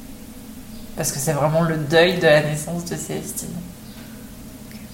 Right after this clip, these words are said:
Speaker 1: Elle est née, mais sans moi. Voilà.
Speaker 2: De digérer cette information-là.
Speaker 1: Ouais.
Speaker 2: Ouais. Bon.
Speaker 1: L'acceptation.
Speaker 2: Écoute, c'est tout ce qu'on te souhaite. Alors, euh, moi et puis, bah, les auditeurs, j'en suis certaine,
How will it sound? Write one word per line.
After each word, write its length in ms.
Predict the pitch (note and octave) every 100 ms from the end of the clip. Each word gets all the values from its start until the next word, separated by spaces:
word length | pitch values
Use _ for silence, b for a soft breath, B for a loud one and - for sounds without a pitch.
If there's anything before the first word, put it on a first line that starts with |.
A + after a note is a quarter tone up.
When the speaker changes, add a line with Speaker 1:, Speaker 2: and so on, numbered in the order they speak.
| - - A3 - B B B -
Speaker 1:
Elle 160 | D#3+ D3+
est 60 | D3
née, 220 | D#3 G3 - - - -
mais 80 | G#3
sans 200 | - D3
moi. 200 | C3+ - - - - - - - - - - - - -
Voilà. 260 | E3+ - - - - - - - - - - - - -
Speaker 2:
De 40 | E3+
digérer 480 | F3+ F#3 F#3 F3 F#3
cette 180 | -
information-là. 760 | E3+ - F3 F#3 F3+ - F3+ - - - - - -
Speaker 1:
Ouais. 60 | F#3
Speaker 2:
Ouais. 100 | E3+ - - - - - - - - - - -
Bon. 80 | - - - - - - - E3+
Speaker 1:
L'acceptation. 640 | E3 - - - - - - - - - - - G#3+
Speaker 2:
Écoute, 240 | - G3+
c'est 140 | - G#3
tout 100 | G3+
ce 80 |
qu'on 120 | - F3
te 140 | F#3+
souhaite. 420 | - - A#3 A#3
Alors, 340 | F3+ F#3 A#3 G#3
euh, 180 | E3+ E3+ F#3 - - B B B B B -
moi 300 | F#3 F#3 G3+
et 40 | G#3
puis, 200 | G#3+ F3+
bah, 80 | F3
les 180 | E3+ F#3
auditeurs, 380 | F3 F3 F3+ A#3
j'en 80 | F#3+
suis 180 | - F#3
certaine, 480 | F#3 - F#3 A#3+